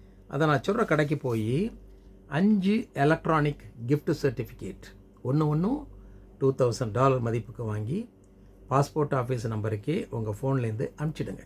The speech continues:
அவங்க உடனே உங்களுக்கு அஞ்சு கன்ஃபர்மேஷன் நம்பர் அனுப்புவாங்க. அதை ரெண்டு நாள் கழிச்சு பாஸ்போர்ட் ஆஃபீஸில் கொடுத்தீங்கன்னா உங்க புது பாஸ்போர்ட் கைக்கு வந்துரும். நீங்க பணம் அனுப்பிச்சோடனே நான் பாஸ்போர்ட் ஆஃபீஸில் உங்களுக்கு அப்பாயின்மெண்ட் ஃபிக்ஸ் பண்ணி ஸ்பெஷல் நம்பர்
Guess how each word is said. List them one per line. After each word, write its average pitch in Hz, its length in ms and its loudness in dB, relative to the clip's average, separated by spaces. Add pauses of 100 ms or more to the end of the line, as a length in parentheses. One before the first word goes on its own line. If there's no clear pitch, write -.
(680)
அவங்க 220 340 4
உடனே 139 480 4
உங்களுக்கு 135 340 2
அஞ்சு 151 280 0
கன்ஃபர்மேஷன் 139 600 0
நம்பர் 110 420 -2
அனுப்புவாங்க. 127 540 -4 (680)
அதை 127 220 4
ரெண்டு 127 200 4
நாள் 180 160 6
கழிச்சு 120 720 0
பாஸ்போர்ட் 151 400 -2
ஆஃபீஸில் 113 480 -4
கொடுத்தீங்கன்னா 110 680 -4 (520)
உங்க 208 280 6
புது 190 220 4
பாஸ்போர்ட் 131 680 0
கைக்கு 131 320 -2
வந்துரும். - 260 -12 (280)
நீங்க 117 220 -2
பணம் 156 400 2
அனுப்பிச்சோடனே 190 460 0 (540)
நான் 131 200 -2
பாஸ்போர்ட் 147 360 2
ஆஃபீஸில் 120 340 0
உங்களுக்கு 110 320 -2
அப்பாயின்மெண்ட் 113 480 -2
ஃபிக்ஸ் 120 400 -4
பண்ணி 202 360 0 (500)
ஸ்பெஷல் 185 460 4
நம்பர் 160 340 2